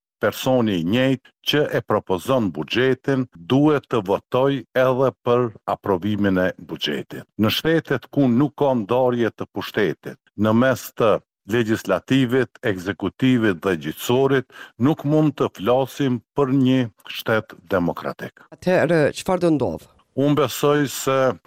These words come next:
Speaker 1: ky propozim që sot ka qenë dita fundit sipas ligjit mbi menaxhimin e financave publike,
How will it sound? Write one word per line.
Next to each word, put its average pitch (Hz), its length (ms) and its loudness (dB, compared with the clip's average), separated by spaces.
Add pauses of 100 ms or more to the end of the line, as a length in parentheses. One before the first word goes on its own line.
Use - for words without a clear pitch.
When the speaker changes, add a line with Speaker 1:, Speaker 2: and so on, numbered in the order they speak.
(280)
Speaker 1:
ky 143 180 -2
propozim 120 640 0
që 110 200 -2
sot - 300 -4
ka 110 140 0
qenë 107 400 -2
dita 107 360 0
fundit 113 480 -2
sipas - 420 -4
ligjit 101 420 0
mbi 98 180 -2
menaxhimin 95 720 -2
e 80 80 -2
financave 92 640 -2
publike, 117 720 -2